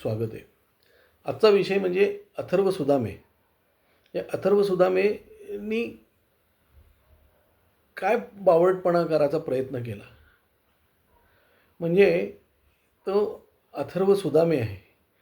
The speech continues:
रील्स बनवतात, लोकांना ते रील्स आवडतात, हे होतात, पण तो रील्स बनवून तू जे काही, अं, विडंबन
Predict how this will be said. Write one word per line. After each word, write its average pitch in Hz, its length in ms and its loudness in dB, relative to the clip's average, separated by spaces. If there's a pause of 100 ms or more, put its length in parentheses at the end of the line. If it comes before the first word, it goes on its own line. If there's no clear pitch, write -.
(800)
रील्स 165 260 2
बनवतात, 170 480 2 (680)
लोकांना 147 420 -2
ते 160 180 0
रील्स 151 260 0
आवडतात, 151 500 2 (500)
हे 135 160 -2
होतात, 151 380 0 (680)
पण 226 240 -4 (640)
तो 185 240 2
रील्स 180 280 -2
बनवून 180 500 0 (300)
तू 185 280 -6
जे 147 160 -4
काही, 190 280 -2
अं, 160 1080 -2
विडंबन 170 680 0